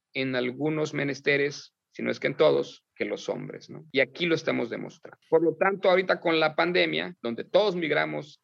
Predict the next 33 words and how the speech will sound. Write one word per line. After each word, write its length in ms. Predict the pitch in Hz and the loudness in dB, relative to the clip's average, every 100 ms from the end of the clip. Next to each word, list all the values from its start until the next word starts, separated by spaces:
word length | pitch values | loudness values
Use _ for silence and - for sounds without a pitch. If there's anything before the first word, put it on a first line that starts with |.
| - | -14
a 140 | 110 | -6
plataformas 680 | 120 - 113 - 131 139 135 | -4 -4 -4 -2 -2 -2 -6
digitales, 640 | 127 135 - 135 139 165 - | -10 -10 -4 -2 -2 -4 4
para 180 | 151 151 | 6 6
nosotros 720 | 147 185 180 180 180 - - _ _ _ - | 4 2 2 2 0 -2 -18 _ _ _ -2
no 200 | 147 165 | 2 2
fue 280 | - 165 165 | 4 4 4
un 240 | 165 160 | 2 -2
dolor 300 | 151 143 143 | 0 2 0
de 100 | 147 | -4
cabeza, 400 | 143 147 151 - - | -6 -8 -8 -12 0
porque 320 | 135 131 151 | 0 2 0
es 120 | 147 | 4
algo 320 | 151 147 143 | 4 4 2
con 360 | 143 127 117 101 | 0 -2 -2 -6
que 160 | - 117 | -2 0
las 180 | 117 | 0
generaciones 800 | - 117 113 110 135 143 143 - | -2 -2 -2 -2 -2 -2 -2 -4
jóvenes 540 | 147 143 127 123 113 - | 0 0 0 -6 -10 -2
ya 140 | 123 | 0
nacieron, 460 | 135 135 190 156 123 | 0 0 0 0 -2
la 100 | 120 | 0
manera 360 | 120 117 123 127 | 2 2 2 2
de 180 | 120 120 | 0 -4
comunicarse 720 | 113 110 110 - 117 117 117 | -6 -6 -4 0 0 0 -4
e 20 | |
interactuar 560 | 113 - 107 104 113 113 | -4 -4 -6 -4 -2 -2
a 80 | |
través 320 | - - 101 98 | -2 -4 -4 -4
de 80 | |
una 140 | - - | -6 -6
pantalla, 500 | - 90 90 80 | -8 -8 -8 -8
¿no? 60 | 85 | -10